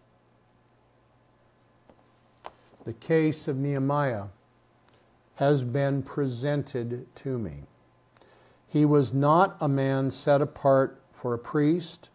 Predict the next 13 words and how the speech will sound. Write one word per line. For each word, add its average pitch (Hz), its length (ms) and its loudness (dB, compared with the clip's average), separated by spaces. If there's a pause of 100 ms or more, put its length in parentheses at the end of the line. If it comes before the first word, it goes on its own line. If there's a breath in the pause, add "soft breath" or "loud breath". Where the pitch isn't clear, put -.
(140)
or 147 100 4
a 143 60 2
prophet, 135 680 0 (1000 soft breath)
but 139 260 4
the 139 80 0
Lord 143 480 6
used 139 420 0
him 139 360 -4
to 139 160 -10
do 127 300 -4
a 117 40 -8
special 120 560 -8
work. 104 280 -10